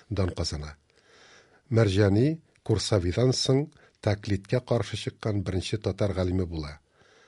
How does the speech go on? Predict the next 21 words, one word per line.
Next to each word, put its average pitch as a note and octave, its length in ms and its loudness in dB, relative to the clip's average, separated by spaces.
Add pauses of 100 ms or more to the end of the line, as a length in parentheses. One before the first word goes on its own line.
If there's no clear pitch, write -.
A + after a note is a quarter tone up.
(260)
Тәклид A2+ 540 0
принципы A2 580 -2 (380)
узган A2+ 420 0
заманнарның A2 680 2
теологларын A2+ 840 0 (160)
сукыр - 520 -2
рәвештә A2 460 0
идеаллаштыруны G2 880 0
таләп G2 340 0
иткән. - 280 -12 (580)
Мәрҗани G2+ 520 2
исә, C#3+ 360 0 (360)
Курсави G2+ 500 0
кебек G2 340 -2
үк, A#2+ 200 -2 (300)
ислам A#2 440 2
дөньясында A#2 640 2
беренче F#2 420 -2
булып C#3+ 240 0 (320)
һәр A2 240 4
мөселманның A2+ 680 2